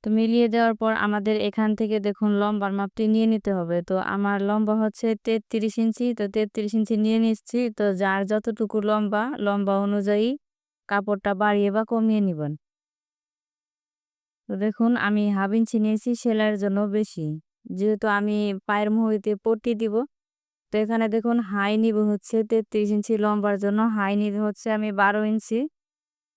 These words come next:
আর চৌত্রিশ বা, আহ, হাফ ইঞ্চি নিয়েছি সেলাইয়ের জন্য, চৌত্রিশ বা পঁয়ত্রিশের জন্য আমরা হাই নিব হচ্ছে তেরো ইঞ্চি বা সাড়ে তেরো ইঞ্চি।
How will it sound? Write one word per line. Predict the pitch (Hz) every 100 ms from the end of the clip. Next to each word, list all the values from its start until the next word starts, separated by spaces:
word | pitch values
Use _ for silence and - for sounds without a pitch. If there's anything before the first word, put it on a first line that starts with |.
| _ _ _ -
আর | 202
চৌত্রিশ | 233 226 226 240 240 226
বা, | 208 208
আহ, | 220 202 196 190
হাফ | 196 202
ইঞ্চি | 226 220 220
নিয়েছি | 214 214 226
সেলাইয়ের | - 226 220 214 202
জন্য, | 196 190 214 220
চৌত্রিশ | 220 214 208 220 208
বা | 202
পঁয়ত্রিশের | 208 208 202 202 202 208 202
জন্য | 202 202 202
আমরা | 190 190 196 208
হাই | 190 190 196
নিব | 196 196
হচ্ছে | 196 190 - 208
তেরো | - 208 208
ইঞ্চি | 208 196 185
বা | 190
সাড়ে | - 196 180
তেরো | 170 170 165
ইঞ্চি। | 160 -